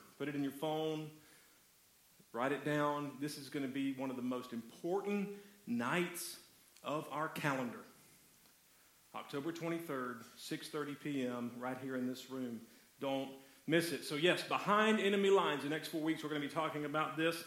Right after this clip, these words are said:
Now, what do you do when somebody comes to you and says they have good news and bad news? What do most of us want first? The bad news. Well, unfortunately, today, in this first talk,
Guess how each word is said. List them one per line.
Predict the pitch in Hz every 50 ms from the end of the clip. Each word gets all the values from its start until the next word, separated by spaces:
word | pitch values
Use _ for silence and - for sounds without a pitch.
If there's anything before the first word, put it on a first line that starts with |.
| - - - -
Now, | 175 170 165
what | 165 196 262 277 185 185
do | 226 233
you | 220 220 226 226
do | 180 143 160 151 143 131 131 143 151 143 - - - - - - - - - - - _ _ - - - - -
when | 143 143 139
somebody | - 190 180 185 180 170
comes | 170 - 185 170 165 170
to | - 165
you | 151 143 139 143 143
and | 135 127 127
says | - 143 131 131 131 123 - - - - - - - - - - -
they | 143 139 131
have | 135 139 131 123 120 123 120 - - 120
good | 165 185 170
news | 175 170 175 185 190 196 - - - - - - - - - - - _ _ _ - - _ _ -
and | 135 135 139
bad | 139 156 151 143 127
news? | 127 127 117 110 117
What | 139 190 175
do | 165
most | 156 156 156 156 151 - 143
of | 135 120
us | 123 - - - 127 127
want | 131 110 - - -
first? | 127 107 - - - - - - - - - _ - - - - - - - - - - - - - - - - -
The | 160 160
bad | 185 180 180 175 147
news. | 151 139 127 117 104 - -
Well, | 139 147 160 160 151
unfortunately, | 147 - - 180 202 202 196 - 180 175 156 165 170 165 165
today, | 170 - 143 123 - 143 135 135 147 160 175 170 - - - - - - - - - 127
in | 127 135
this | 143 143 -
first | - 170 170 165 165 - -
talk, | 156 143 147 156 - -